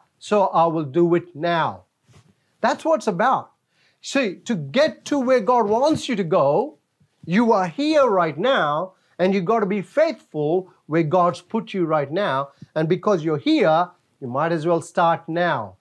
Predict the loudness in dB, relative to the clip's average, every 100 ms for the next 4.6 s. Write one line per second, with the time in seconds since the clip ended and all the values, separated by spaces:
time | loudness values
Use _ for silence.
0 | _ -4 0 0 0 -2 -6 _ _ _
1 | _ _ -2 -2 -2 0 0 -4 -18 -2
2 | 0 2 2 0 -2 0 2 4 2 0
3 | -2 0 2 2 0 -2 -8 -6 -4 -6
4 | -6 -6 -4 -4 -4